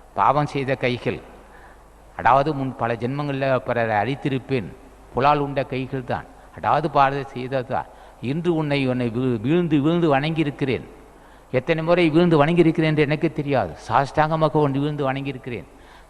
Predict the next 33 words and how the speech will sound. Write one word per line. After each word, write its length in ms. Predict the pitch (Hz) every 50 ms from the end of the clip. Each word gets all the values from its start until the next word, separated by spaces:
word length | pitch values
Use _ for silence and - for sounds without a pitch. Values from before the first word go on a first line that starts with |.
| - -
என்னுடைய 380 | 110 113 117 120 113 117 107
கையால் 360 | - 117 123 147 151 139 139
கொடுக்கிறேன், 560 | - 135 143 131 - 151 135 123 - - - - - - - - - - - - - - - - -
என் 180 | 113 127 143
கையில் 220 | 143 165 160 165 160
இல்லை, 200 | 160 135 110 87
உன் 240 | 80 87 107 123 127 127
நினைத்தான் 480 | 123 123 143 160 151 - 170 165 160 139
கொடுக்கிறேன். 480 | 147 143 151 143 - 139 110 80 73 - - - - - - - - - -
அவர்களுக்கு 420 | - 123 135 131 123 120 - 110
ஆசி 280 | 95 117 147 - - 156
வழங்க 280 | 143 135 135 139 147
வேண்டும் 160 | 147 139 135
என்று 140 | 135 131 131
ஆசானை 400 | 117 117 131 - 135 127 117 101
கேட்டு 260 | - 139 143 143 156
தான் 180 | 147 143 127 -
கொடுக்குறான். 420 | 131 123 - - 127 90 - - - - - - - - - - - - -
பெறுகிறவர்கள் 680 | 135 143 170 143 165 160 156 151 156 143 147 127 -
பு-, 100 | - 139 127 139
நிச்சயமா 440 | 127 - - 180 170 165 165 175 170 170 156
புண்ணியவான்கள். 600 | 147 143 143 139 131 120 113 104 87 78 76 - - - - - - - - - -
எனக்கு 280 | 113 117 123 - 127 104
நன்றாக 380 | 117 117 120 131 151 151 156
தெரியும். 380 | 151 - 123 98 82 - - - - - - - - - -
பெறுகின்ற 360 | - 120 139 135 139 131 139 135
மக்கள் 300 | 135 131 - 147 123 101
யாராக 380 | 92 92 107 117 143 151 147
இருந்தாலும் 320 | 151 147 147 151 151 156 143
சரி, 260 | - 147 - - - - - - - - - - - - -
அவர் 220 | - 113 113 107 104
புண்ணியம் 340 | - 123 127 131 127 123
செய்த 280 | 117 - 123 113 107